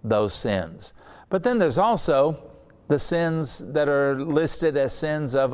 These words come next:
omission. What does that mean? Things that we don't do, but should have done. We don't do it, but we should have done it.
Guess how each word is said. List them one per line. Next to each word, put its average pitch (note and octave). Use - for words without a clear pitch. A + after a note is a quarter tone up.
omission. C#3+
What F3
does D3+
that F#3
mean? G#2
Things D#3+
that D#3+
we C#3+
don't D3
do, A2+
but E3+
should A#3
have G#2
done. F2+
We A#2+
don't D3+
do A#2+
it, -
but C3+
we C#3
should G3+
have A2+
done F#2+
it. F2+